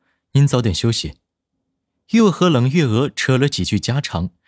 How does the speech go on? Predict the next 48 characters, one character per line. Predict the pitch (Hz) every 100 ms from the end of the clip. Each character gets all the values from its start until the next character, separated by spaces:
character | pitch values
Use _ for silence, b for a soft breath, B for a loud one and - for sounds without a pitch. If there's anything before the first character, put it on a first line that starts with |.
| _ -
南 | 117 127
离 |
川 | 123 131 127 -
将 | - 123
电 | 123 110 87
话 | 98 90
给 | 80
挂 | - 113 82
了。 | 78 _ _ _ _ -
正 | 131 113
好， | - 80 _ _ _ -
默 | 156
默 | 139 131
洗 | -
完 | 95 107
澡 | 95 82
出 | - 120
来 | 98
了， | 82 - _ _ _
南 | 143 165
离 | 196
川 | - 190 180 -
掀 | - 175 175
开 | - 170
被 | 185 151
子 | 98
上 | - 123
了 | 80
床， | - 82 90 - _ b b
将 | - 135
她 | 131 131 127
搂 | 113 92
在 | 90 92
怀 | - 87
里， | 110 87 - _ _ _ -
吻 | 139 160
了 | 202
吻 | 135
她 | 117 160
的 | 127
眼 | 85 78
眸， | 85 127
说 | - 87
道 | 80 - _ _ _ _ _ _ _ _ _ _ _ -
：“晚 | 80
安， | 82 85 - _ _ _ -
默 | 98
默。” | 73 - _